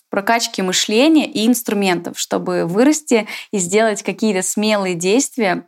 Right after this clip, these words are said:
уже в тот же день, которые ты давно хотела, но не решалась. Одна девочка, кстати, после дня со мной заработала сто двадцать четыре тысячи рублей, поэтому всё абсолютно реально, и ты можешь так же. Итак, подведём итог.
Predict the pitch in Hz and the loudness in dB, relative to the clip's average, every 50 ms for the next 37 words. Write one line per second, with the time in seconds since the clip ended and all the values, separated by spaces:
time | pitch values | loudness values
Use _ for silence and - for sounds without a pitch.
0 | _ - 190 175 208 226 226 226 - 202 190 - 185 185 170 170 165 160 160 165 | _ -4 -2 0 0 0 0 -2 -2 -2 -2 -2 -4 -4 -2 0 0 0 0 -2
1 | - - - - - 175 175 180 185 180 175 175 - 190 185 180 185 175 180 175 | -4 -10 -14 -8 -4 -4 -2 -2 -2 -4 -6 -6 -6 -4 -4 -4 -4 -4 -4 -2
2 | 202 202 190 196 196 190 - 190 190 240 262 214 175 - _ _ _ _ - - | -2 -2 -2 -2 -6 -8 -2 0 0 2 2 0 -2 -6 _ _ _ _ -20 -20
3 | - _ _ 190 190 202 208 196 190 175 - - 175 165 156 160 - - - _ | -20 _ _ -2 -2 0 0 -2 -2 -4 -4 -2 -2 -2 -2 -4 -6 -10 -18 _
4 | _ _ - - - - - - - - 185 202 202 196 196 202 240 302 294 - | _ _ -20 -20 -20 -16 -16 -6 -6 -4 -2 0 -2 0 2 2 2 2 0 -2
5 | - - - - - 190 220 226 - 202 - - 202 208 - - 185 180 175 170 | -4 -8 -4 -2 0 0 0 0 -4 -4 -2 0 -2 0 -2 -4 -4 -4 -2 0
6 | 196 196 196 196 - - 185 175 180 196 233 233 214 202 185 175 185 208 226 - | 0 0 0 0 -2 -4 -4 -2 0 0 0 0 0 -2 -2 -2 -2 -2 -2 -2
7 | 202 190 180 - - 208 214 208 190 180 190 220 - - 190 - - - - - | -2 -2 -4 -4 -2 -2 -2 0 0 0 -2 -2 -2 -6 -8 -8 -8 -8 -4 -4
8 | 208 202 196 202 202 196 190 - - - - 180 175 170 170 175 185 220 302 302 | -2 -2 -2 -4 -4 -4 -6 -4 -6 -6 -6 -6 -6 -4 -2 0 2 4 4 2
9 | 302 - _ _ - - - _ _ 180 185 185 190 - 196 185 180 175 175 170 | 0 -2 _ _ -20 -20 -20 _ _ 0 0 0 0 -2 -4 -2 0 0 0 0
10 | 170 170 - - 190 190 196 - - 190 180 190 190 202 190 180 180 180 202 254 | 0 -2 -2 0 0 0 -2 -4 -6 -4 -4 -2 -2 -2 0 2 2 2 2 2
11 | 262 240 185 170 - 208 196 180 175 185 185 185 175 - - - 147 151 160 165 | 2 2 0 -2 -4 -4 -2 0 0 -2 -2 -4 -8 -6 -4 -2 -2 -2 -4 -8
12 | 170 - - _ - - - - - - 220 - - 214 202 - 220 285 359 359 | -12 -16 -18 _ -18 -14 -14 -12 -12 -12 -12 -4 -2 -2 0 2 2 2 2 0
13 | - 269 208 208 202 190 226 254 285 285 269 285 233 185 175 - - | -2 -4 -2 -2 0 2 4 6 6 4 4 2 0 0 0 -2 -4